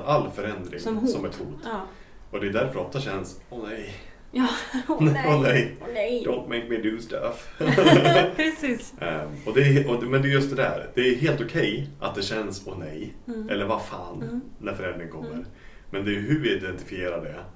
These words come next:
Speaker 2: Och sen framförallt vad vi gör därefter. Det är
Speaker 1: Ja.
Speaker 2: det som avgör vilken utveckling
Speaker 1: Exakt.
Speaker 2: vi får.
Speaker 1: Det är normalt att man känner, "Det kommer inte bli bättre, jag är inte." Det där är normalt, att det där är som ett
Speaker 2: Det är liksom
Speaker 1: mormor.
Speaker 2: hur hjärnan funkar.
Speaker 1: Ja,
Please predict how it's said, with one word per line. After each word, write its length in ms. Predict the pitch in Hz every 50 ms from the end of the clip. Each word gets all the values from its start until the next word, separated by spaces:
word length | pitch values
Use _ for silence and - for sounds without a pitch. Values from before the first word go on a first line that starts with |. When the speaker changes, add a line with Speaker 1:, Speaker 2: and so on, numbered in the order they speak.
| - - -
Speaker 2:
Och 80 | - -
sen 140 | 113 110 101 95
framförallt 720 | 107 90 82 - 90 98 101 92 - - - - - - - -
vad 140 | 95 101
vi 60 | 98 95
gör 200 | 98 92 90 90
därefter. 540 | 107 113 101 90 87 85 - - - - - -
Det 80 | - 220
är 40 |
Speaker 1:
Ja. 60 | 208 202
Speaker 2:
det 140 | 131 135 123
som 200 | - 104 98 90
avgör 220 | 85 80 85 85
vilken 240 | 82 82 - 87 90
utveckling 380 | 95 90 90 - 123 - 247 247
Speaker 1:
Exakt. 240 | 233 - 202 - -
Speaker 2:
vi 40 | -
får. 60 | -
Speaker 1:
Det 60 | -
är 80 | 247 247
normalt 540 | 240 233 214 214 220 247 254 202 180 180 190
att 100 | 190 190
man 100 | 190 185
känner, 240 | - 190 185 185 185
"Det 100 | 208 233
kommer 220 | - 254 214 196
inte 140 | 190 190 -
bli 120 | 214 233
bättre, 640 | 220 220 214 214 - - - 214 208 208 208 202 202 202
jag 320 | 214 214 208 196 190 190
är 40 | 190
inte." 260 | 190 185 185 196 202 - - 196 - - - - - - - - - -
Det 80 | - 220
där 220 | 220 254 285 269
är 100 | 220 190
normalt, 500 | 180 180 180 185 233 269 - - - -
att 100 | 202 190
det 60 | - 202
där 220 | 196 233 220 196
är 100 | 190 190
som 180 | 190 - 196 180
ett 60 | - -
Speaker 2:
Det 240 | 202 190 202 -
är 60 | - 123
liksom 200 | 113 - - 117
Speaker 1:
mormor. 140 | - 113
Speaker 2:
hur 80 | 107 104
hjärnan 420 | 117 113 98 92 95 117 120 117 -
funkar. 280 | - 104 87 - 240
Speaker 1:
Ja, 320 | 254 254 226 196 180 180